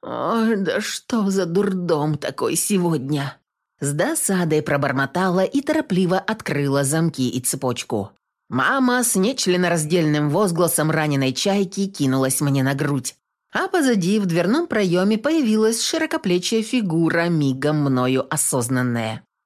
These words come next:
«Чазов, ты серьезно?» Закатила я глаза.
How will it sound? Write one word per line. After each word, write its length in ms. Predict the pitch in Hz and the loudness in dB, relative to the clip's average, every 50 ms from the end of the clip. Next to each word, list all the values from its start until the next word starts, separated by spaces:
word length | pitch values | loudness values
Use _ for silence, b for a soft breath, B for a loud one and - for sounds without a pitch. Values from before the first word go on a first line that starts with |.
| _ _ - | _ _ -10
«Чазов, 960 | - - - - 381 330 269 233 220 208 196 185 156 139 120 - - - - | -8 -4 -2 0 2 2 2 2 2 2 2 0 0 -2 -4 -4 -6 -8 -6
ты 260 | _ - 370 330 302 | _ 0 2 2 2
серьезно?» 1000 | 302 - - 302 262 269 269 254 269 294 277 254 202 165 151 143 110 67 156 - - _ _ _ _ _ - | 2 0 0 0 2 2 2 2 2 2 2 2 0 0 0 0 -2 -2 -6 -10 -16 _ _ _ _ _ -8
Закатила 680 | - 156 185 311 370 - 349 349 - - - 175 160 160 | -4 -2 -2 -2 -2 -2 -2 -4 -4 -2 -2 0 2 2
я 220 | 160 135 143 127 120 | 0 0 0 -2 -2
глаза. 520 | 123 131 131 139 135 143 127 117 113 - | 0 -2 -2 0 0 -2 -2 -4 -6 -10